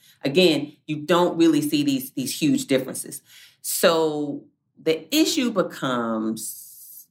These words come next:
understanding and unpacking that. Why is that the case? I would argue part of that's the case because we don't measure effectively. I don't know that we know exactly what depression looks like. And this is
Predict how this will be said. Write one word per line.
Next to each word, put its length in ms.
understanding 800
and 180
unpacking 640
that. 240
Why 220
is 120
that 240
the 60
case? 420
I 160
would 140
argue 260
part 300
of 100
that's 200
the 100
case 400
because 240
we 100
don't 240
measure 320
effectively. 580
I 160
don't 220
know 160
that 100
we 180
know 280
exactly 460
what 200
depression 480
looks 240
like. 120
And 100
this 160
is 140